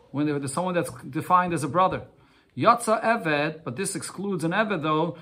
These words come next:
she'ein loy achva. He does not have this brotherlyhood with Yidden, and the reason is because an eved is someone that cannot marry into Klal Yisrael, even though he's to some extent a Yid,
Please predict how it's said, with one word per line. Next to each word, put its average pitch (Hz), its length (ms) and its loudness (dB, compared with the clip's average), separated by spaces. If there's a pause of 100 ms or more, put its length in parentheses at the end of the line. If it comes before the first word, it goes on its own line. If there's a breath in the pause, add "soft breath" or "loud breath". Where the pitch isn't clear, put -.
(160 loud breath)
she'ein 196 460 -2
loy 175 280 2
achva. - 480 -4 (280 soft breath)
He - 80 -4
does 151 180 2
not 175 240 4
have 165 280 6
this 120 100 -6
brotherlyhood 151 600 0
with 131 160 -6
Yidden, 165 340 -2
and 151 80 -2
the 156 80 0
reason 170 300 -2
is 180 100 -4
because 131 260 -4
an 139 120 -6
eved 135 500 -2
is - 120 -6
someone 147 400 -2
that 127 180 -6
cannot 147 280 -2
marry 143 320 0
into 131 200 -4
Klal 123 280 -2
Yisrael, 143 420 -4 (180 soft breath)
even 135 180 -2
though 139 140 0
he's 107 180 -8
to - 140 -16
some 147 280 -4 (120)
extent - 440 -6
a 101 40 -14
Yid, 156 400 0